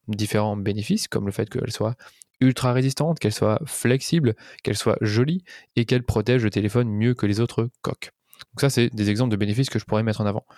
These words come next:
L'idée, évidemment, c'est de ne pas mettre en avant tous ces bénéfices-là dans votre accroche, sinon personne va vraiment, va comprendre votre me-,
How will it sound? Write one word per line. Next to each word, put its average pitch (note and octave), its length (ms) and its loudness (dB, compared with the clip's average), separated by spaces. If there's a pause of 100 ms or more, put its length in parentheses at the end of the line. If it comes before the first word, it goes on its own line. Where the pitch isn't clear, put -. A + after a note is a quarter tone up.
(260)
L'idée, A#2+ 240 4
évidemment, A#2+ 420 2
c'est A#2 120 2
de G#2 60 0
ne G2+ 40 2
pas A#2+ 160 2
mettre A#2+ 280 0 (260)
en G#2+ 120 0
avant A#2+ 380 0
tous E3 160 2
ces B2+ 160 0
bénéfices-là A2 580 0 (320)
dans A2+ 360 0
votre G#2+ 160 0
accroche, G#2 340 -2
sinon A#2+ 220 -2 (120)
personne A2 300 -2
va G2+ 80 0
vraiment, G2 240 0
va G#2+ 140 -2
comprendre A2 420 -2
votre A2 260 -2
me-, G2+ 80 -4